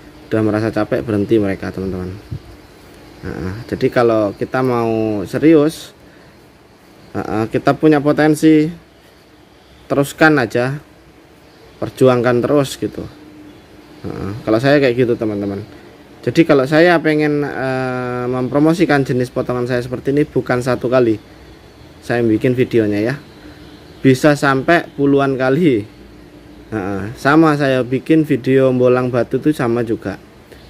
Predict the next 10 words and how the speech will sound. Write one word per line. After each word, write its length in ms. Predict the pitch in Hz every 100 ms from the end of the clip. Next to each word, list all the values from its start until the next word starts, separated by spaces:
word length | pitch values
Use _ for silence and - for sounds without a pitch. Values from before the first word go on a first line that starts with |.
| - -
Di 200 | 131 147
channel 280 | 147 147 147
saya 240 | 151 160 170
belum 280 | 147 143 135
bisa 240 | 135 135
naik, 440 | 131 147 151 -
eh, 460 | - 87 113 110 110 110
batu-batuan 600 | 113 110 110 110 131 143
dari 200 | 127 113
Kalimantan. 600 | 110 113 113 117 135 151